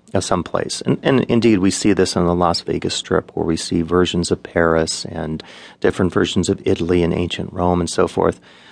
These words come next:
So there's a, a work of simulation going on, where we take bits of reality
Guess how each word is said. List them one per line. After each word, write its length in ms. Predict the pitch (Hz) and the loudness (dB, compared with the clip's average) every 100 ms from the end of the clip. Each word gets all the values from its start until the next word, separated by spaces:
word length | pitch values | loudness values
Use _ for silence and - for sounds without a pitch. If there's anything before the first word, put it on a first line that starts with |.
| - | -6
So 180 | - 123 | 2 4
there's 280 | 123 123 110 | 6 4 4
a, 200 | 101 - - - _ - | 2 0 -10 -20 _ 0
a 80 | 98 | 2
work 300 | 113 110 101 | 2 2 -2
of 100 | - | 0
simulation 640 | 110 92 87 85 - 82 | 2 4 4 2 -2 -4
going 320 | 80 78 80 | -4 -4 -4
on, 240 | 80 78 - - | -6 -8 -16 -8
where 160 | - 90 | -2 0
we 100 | 87 | 0
take 380 | - 107 101 | 0 -2 0
bits 240 | 95 98 - | 0 0 0
of 140 | 90 | 0
reality 600 | 92 87 87 87 85 87 | 2 4 4 4 2 -2